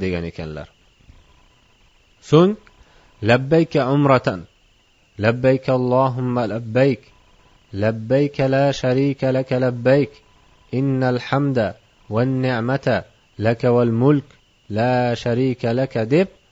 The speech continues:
umrani niyat qiladi. Talbiyaning ma'nosi quyidagicha:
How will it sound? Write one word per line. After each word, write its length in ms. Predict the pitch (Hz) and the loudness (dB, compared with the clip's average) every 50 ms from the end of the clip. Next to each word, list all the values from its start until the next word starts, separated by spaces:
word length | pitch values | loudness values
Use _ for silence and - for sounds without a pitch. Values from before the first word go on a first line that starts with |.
| _ _ _ _ _ _ _ | _ _ _ _ _ _ _
umrani 560 | 131 117 110 110 110 107 101 101 104 113 123 127 127 127 - _ _ _ _ | -2 0 0 2 0 0 0 0 0 0 0 0 -2 -6 -10 _ _ _ _
niyat 340 | - 98 98 101 98 90 - | -8 -6 -2 -2 -2 -2 -4
qiladi. 380 | - - - 82 80 76 73 80 - _ _ _ _ _ _ _ _ _ | -8 -14 -12 -10 -10 -10 -12 -14 -20 _ _ _ _ _ _ _ _ _
Talbiyaning 580 | - 127 135 143 151 165 160 160 170 185 208 196 | 2 4 4 4 4 2 2 4 2 2 2 2
ma'nosi 600 | 170 147 139 139 135 120 113 117 - - 143 139 139 143 139 - - - | 2 2 2 2 2 0 0 -2 -2 -2 0 0 0 0 -4 -10 -20 -4
quyidagicha: 680 | - 131 127 123 120 107 101 95 90 90 - - 85 | 0 2 2 2 2 0 0 -2 -2 -6 -8 -12 -12